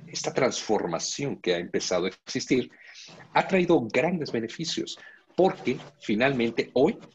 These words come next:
en día, hacia dos mil veintiuno, esta universidad, igual que muchas en Brasil, están planteándose un panorama de nuevo esquema, eh, educativo.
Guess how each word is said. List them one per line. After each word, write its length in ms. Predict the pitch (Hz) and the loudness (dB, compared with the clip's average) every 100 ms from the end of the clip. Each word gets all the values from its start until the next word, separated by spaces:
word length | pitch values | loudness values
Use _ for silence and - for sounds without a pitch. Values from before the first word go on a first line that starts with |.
| - | -6
en 160 | 104 | -4
día, 420 | 104 131 90 85 - | -4 -2 -2 -2 -6
hacia 360 | - 95 - 85 | -4 -2 0 0
dos 240 | 82 82 | 0 0
mil 240 | 117 147 156 | 2 2 4
veintiuno, 680 | 123 101 - 143 107 76 76 - _ - | 2 0 -2 0 0 -2 -10 -14 _ -2
esta 280 | 117 - 127 | -2 2 2
universidad, 720 | 110 87 - - 104 120 - 120 | 4 2 0 0 2 2 2 0
igual 400 | 104 113 151 - | 2 4 4 2
que 100 | 101 | -2
muchas 380 | 107 - 101 | 0 0 0
en 80 | 110 | 0
Brasil, 500 | 139 143 117 90 - - - - - - - | -2 0 0 -2 -4 -18 -20 -20 -20 -14 -4
están 300 | - 170 180 | 0 0 2
planteándose 800 | 180 156 143 131 127 - 139 - | 2 2 2 2 0 2 2 0
un 240 | 127 127 | -8 -6
panorama 800 | - 135 104 95 101 120 87 80 - _ _ _ - | 0 0 2 0 2 0 -2 -10 -14 _ _ _ -4
de 160 | 107 104 | -2 0
nuevo 580 | 117 123 143 139 143 | 2 2 4 4 4
esquema, 680 | 123 - - 104 98 98 98 | 2 0 -2 -2 0 -2 -4
eh, 420 | - 95 80 73 - | -6 -4 -2 -4 -4
educativo. 760 | 113 - 95 - 135 135 87 | -6 -4 -6 -4 -8 -6 -6